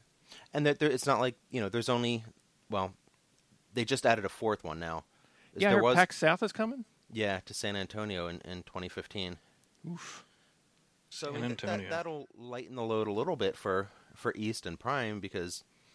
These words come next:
Speaker 1: you know, right now you just have one on the West Coast and one on the East Coast, and if you're in the middle of the country, you're, and you wanna go to a pax, you're going to one of them.
Speaker 2: It's a
Speaker 1: So
Speaker 2: mad
Speaker 1: at least
Speaker 2: dash.
Speaker 1: now, I think crowds should be a little bit lighter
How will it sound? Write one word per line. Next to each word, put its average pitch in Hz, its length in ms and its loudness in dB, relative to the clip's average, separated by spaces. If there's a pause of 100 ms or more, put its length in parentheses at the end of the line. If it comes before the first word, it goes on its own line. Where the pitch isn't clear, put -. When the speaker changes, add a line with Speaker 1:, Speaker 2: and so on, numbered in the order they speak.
(400)
Speaker 1:
you 113 80 -6
know, 104 140 -2
right 98 180 2
now 120 140 0
you 110 100 0
just 98 120 -8
have 101 100 -4
one 104 160 0
on 107 40 0
the 107 60 -2
West 92 240 0
Coast 98 220 -6
and 104 60 -6
one 90 100 -4
on 87 60 -6
the 95 120 -6
East 135 140 -4
Coast, 101 340 -4
and 92 180 -4 (840)
if 131 160 -2
you're 131 60 2
in 123 40 2
the 120 60 0
middle 120 200 2
of 101 60 0
the - 60 -10
country, 123 420 -2
you're, 113 220 -4 (180)
and 220 140 2
you 185 100 0
wanna 110 220 2
go 120 120 4
to 107 100 4
a 87 40 2
pax, 135 500 0
you're 113 280 -4 (240)
going 127 240 0
to 110 80 0
one 98 120 -2
of 90 60 -12
them. 98 320 -10 (600)
Speaker 2:
It's - 100 -8
a - 20 -4
Speaker 1:
So 120 120 2
Speaker 2:
mad 107 80 6
Speaker 1:
at 104 100 0
least 104 260 0
Speaker 2:
dash. 107 80 -2
Speaker 1:
now, 104 380 0 (520)
I 113 60 -2
think 107 220 -2 (440)
crowds 107 300 0
should 110 120 -8
be 101 80 -2
a 95 60 0
little 120 300 -2
bit 131 160 0
lighter 85 400 -4